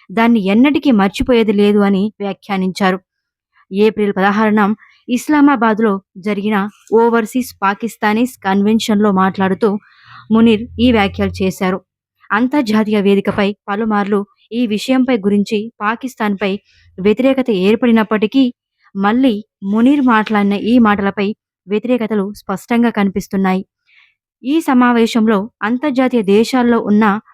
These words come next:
పాకిస్తాన్ దృష్టిలో ఉన్నట్లు మాట్లాడేవారు.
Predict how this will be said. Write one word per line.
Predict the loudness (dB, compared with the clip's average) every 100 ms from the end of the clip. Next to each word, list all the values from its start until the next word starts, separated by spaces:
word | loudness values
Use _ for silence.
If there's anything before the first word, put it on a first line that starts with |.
| _ -2
పాకిస్తాన్ | -2 -2 -4 0 0 -2 _ _ _ -12
దృష్టిలో | -10 -4 0 0 -2 -8
ఉన్నట్లు | -8 -6 -2
మాట్లాడేవారు. | 0 0 0 0 0 0 0